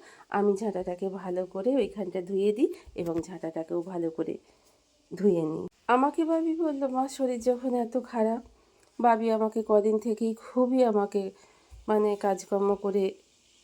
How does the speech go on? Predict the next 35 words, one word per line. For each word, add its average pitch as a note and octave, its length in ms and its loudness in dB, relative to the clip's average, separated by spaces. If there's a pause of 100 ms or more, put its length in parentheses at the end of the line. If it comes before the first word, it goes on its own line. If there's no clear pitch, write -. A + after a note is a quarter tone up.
(140)
ওরও A3+ 220 6
পড়াশোনা G#3+ 580 2
আছে, G#3 340 2
জব F#3 380 0
আছে, F#3+ 320 0
ও G#3 180 2
বড্ড G#3 300 0
ক্লান্ত G3 480 0
হয়ে G3 240 2
যায়, G3 160 2
রাত্রে F#3+ 300 0
ঠিকমতো G3 480 -2
ঘুম G#3 300 0
হয় G#3 200 0
না, G3 180 -6 (360)
সারাদিন G#3+ 460 6
অফিসে A3 380 -2
পড়তে A3+ 420 -2
পারে A3+ 280 0
না, A3 180 -2 (520)
তো A3+ 100 2
রাত্রে G3+ 340 2
একটু G#3 340 -2
খানিকক্ষণ G#3+ 480 0
দু G3+ 160 0
তিন G3+ 200 0
ঘন্টা G#3 380 0 (100)
পড়ে, G3 340 2 (540)
তো G#3 360 2 (100)
আমাকেও F#3+ 500 0
টাইম G3+ 340 2
দিতে G3+ 260 2
পারে A3+ 300 2
না F#3+ 180 2
ও, G3 160 -2